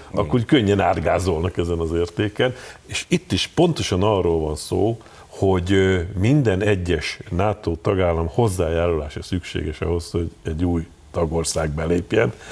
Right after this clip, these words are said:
Speaker 2: és hogyha ez egy olyan ország, amelyik bármelyik nato tagországot, ahogy mondtad,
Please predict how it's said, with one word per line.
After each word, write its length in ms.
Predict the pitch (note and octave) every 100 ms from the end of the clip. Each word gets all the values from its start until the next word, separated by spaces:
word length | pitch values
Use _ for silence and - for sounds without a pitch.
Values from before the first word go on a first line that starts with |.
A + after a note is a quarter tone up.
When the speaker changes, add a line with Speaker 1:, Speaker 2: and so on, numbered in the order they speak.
| - - -
Speaker 2:
és 180 | - -
hogyha 480 | F#2 - G2 G2+ - - -
ez 180 | - F#2+
egy 160 | G2 C3
olyan 260 | F3+ D3
ország, 440 | G2 D#2 - E2+ F2
amelyik 340 | F#2 F#2+ G2+
bármelyik 840 | F#2+ A#2 E3 F#3 D#3 B2 G#2+ F#2
nato 380 | G#2 G2+ - G2
tagországot, 800 | F2+ F#2 F2+ F#2 - F2+ G2 -
ahogy 160 | G2 G#2
mondtad, 480 | A#2+ A2 - F#2